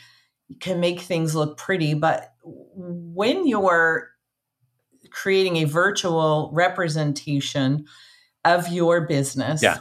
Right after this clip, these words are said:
Speaker 1: and doing all that, you really need, unless you are truly a professional and that's what you do full time,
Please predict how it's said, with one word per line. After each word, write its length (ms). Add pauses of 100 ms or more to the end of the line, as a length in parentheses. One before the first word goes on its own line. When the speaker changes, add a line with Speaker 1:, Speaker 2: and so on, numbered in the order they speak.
Speaker 1:
and 480
doing 340
all 120
that, 320
you 180
really 420
need, 280
unless 520
you 120
are 180
truly 340
a 60
professional 680
and 160
that's 280
what 140
you 100
do 260
full 280
time, 520